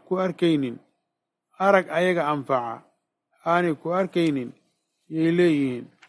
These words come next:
Walahum aadaanun laa yasmacuuna bihaa, waxay kaloo leeyihiin dhego aanay wax ku maqlin. Waxay maqlaan macnaha wax dhibaaya, wixii anfacayay ma, ma ku maqlaan.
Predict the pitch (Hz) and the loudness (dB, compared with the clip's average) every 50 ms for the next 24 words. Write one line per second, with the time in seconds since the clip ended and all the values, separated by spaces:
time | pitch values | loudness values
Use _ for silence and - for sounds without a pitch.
0 | _ _ _ _ _ _ _ _ _ _ _ _ _ _ _ - 147 156 165 165 | _ _ _ _ _ _ _ _ _ _ _ _ _ _ _ -6 -2 0 2 2
1 | 165 165 165 156 151 156 156 151 147 151 160 165 175 170 165 165 160 160 165 170 | 2 2 0 0 0 2 2 2 2 2 2 2 2 2 2 2 2 2 2 2
2 | 156 - 147 147 143 151 151 147 139 139 147 127 123 120 123 - _ _ _ _ | 0 -2 -6 -6 -4 -4 -4 -4 -4 -4 -4 -4 -4 -6 -8 -14 _ _ _ _
3 | _ _ _ _ _ _ - 127 131 131 127 - 156 156 160 170 185 196 196 185 | _ _ _ _ _ _ -8 -6 -6 -6 -4 -2 0 2 2 2 4 4 4 4
4 | 180 165 151 143 127 117 - _ _ _ _ _ _ _ _ - 139 147 156 160 | 2 2 0 -2 -2 -6 -8 _ _ _ _ _ _ _ _ -8 -6 -4 -2 -2
5 | 175 175 165 160 160 160 156 147 135 120 - - 170 160 151 139 123 123 120 113 | 0 0 0 0 0 2 0 0 0 -2 -4 -4 -4 -4 -2 -2 -2 -4 -6 -8
6 | 104 - _ _ _ _ _ _ _ _ _ _ _ _ _ _ _ _ _ _ | -10 -14 _ _ _ _ _ _ _ _ _ _ _ _ _ _ _ _ _ _
7 | _ _ _ _ _ _ _ _ - 160 156 175 185 185 170 175 180 185 185 185 | _ _ _ _ _ _ _ _ -4 -2 -2 0 0 -2 0 0 0 0 0 0
8 | 185 180 185 202 208 202 196 196 175 170 170 202 208 180 156 135 117 110 107 110 | -2 -4 -2 -2 -2 0 0 0 0 -2 -2 -2 0 2 2 2 2 0 -6 -12
9 | - _ _ _ _ _ _ - 175 160 160 165 165 165 156 208 202 185 180 165 | -18 _ _ _ _ _ _ -10 -6 -4 -4 -4 -4 -2 0 0 2 4 6 4
10 | 147 135 123 117 117 131 147 156 170 170 170 170 - 165 156 147 139 127 131 127 | 4 4 0 -2 -4 -6 -6 -6 -6 -6 -8 -6 -6 -6 -4 -4 -4 -4 -4 -6
11 | 120 113 | -6 -8